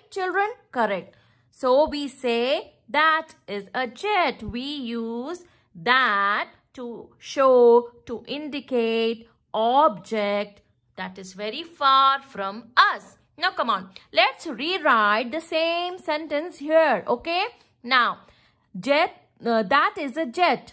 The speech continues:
Okay, that is a jet is a simple sentence. Okay, children? So,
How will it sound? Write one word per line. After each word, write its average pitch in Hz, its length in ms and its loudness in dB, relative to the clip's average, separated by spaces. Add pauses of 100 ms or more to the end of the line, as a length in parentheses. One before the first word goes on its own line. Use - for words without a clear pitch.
Okay, 233 320 -4
that 233 380 0
is 415 140 -4
a 392 80 -4
jet 294 340 -4
is 254 140 -10
a 269 60 -16
simple 277 400 -10
sentence. 190 580 -14
Okay, 240 180 -12
children? 330 360 -12 (280)
So, 311 360 0